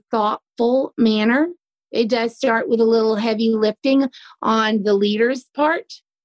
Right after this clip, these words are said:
in your organization. But then after that, guess what? We just move forward, and then we're really clear about who we are. So,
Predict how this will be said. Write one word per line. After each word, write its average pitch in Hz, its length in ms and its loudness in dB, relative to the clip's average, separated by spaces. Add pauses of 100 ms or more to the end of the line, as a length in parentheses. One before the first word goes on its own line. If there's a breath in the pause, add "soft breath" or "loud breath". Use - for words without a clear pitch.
in 277 140 2
your 285 140 0
organization. 285 1000 0 (420 loud breath)
But 240 240 -2
then 269 220 -2
after 247 380 -2
that, 254 380 -2 (120)
guess 240 280 -4
what? 254 340 0
We 233 120 -2
just 247 420 -4 (360)
move 247 460 2 (120)
forward, 220 680 2 (320)
and 233 180 4
then 240 160 2
we're 233 120 2
really 233 320 2
clear 226 640 0 (220)
about 214 340 -2
who 220 120 2
we 220 160 0
are. 202 340 -2
So, 202 600 -2